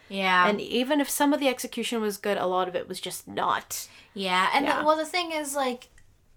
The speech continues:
Speaker 1: I don't know. We, I, we've probably talked about this before, how crime shows make people kind of think that they know forensics and blah, blah, blah. And it's like, it's really not. Forensics is a lot more difficult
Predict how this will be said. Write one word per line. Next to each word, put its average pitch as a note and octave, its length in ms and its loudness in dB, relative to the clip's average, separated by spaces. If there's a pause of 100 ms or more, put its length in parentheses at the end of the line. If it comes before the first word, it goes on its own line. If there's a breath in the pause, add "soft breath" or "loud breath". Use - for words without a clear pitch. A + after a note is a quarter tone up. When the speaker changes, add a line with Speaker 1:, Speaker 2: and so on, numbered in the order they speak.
(140)
Speaker 1:
I B3+ 60 -2
don't A3+ 100 -2
know. F#3+ 100 -4
We, G#3 140 -2
I, A#3+ 260 -2
we've C#4 180 -8
probably D#4 180 0
talked A#3+ 200 -4
about F#3+ 140 -10
this F#3+ 100 -10
before, F3 360 -8
how F3+ 120 -8
crime F3 320 -8
shows F3+ 320 -8
make E3+ 220 -10
people E3+ 260 -12
kind D#3 300 -12
of D#3 160 -10 (260 soft breath)
think D#3+ 240 -12
that E3 160 -12
they F3 160 -8
know F3 480 -4
forensics F3 640 -4
and E3+ 140 -8
blah, E3+ 160 -8
blah, D#3 80 -14
blah. D#3+ 220 -6
And F#3 100 -8
it's F#3+ 180 -10
like, G#3+ 220 -4
it's - 480 -8
really C#4 320 -6
not. F3 320 -2
Forensics C4 440 -2
is A#3+ 60 -6
a G#3 80 -2
lot F#3 220 -2
more G3 100 -6
difficult A3+ 640 -6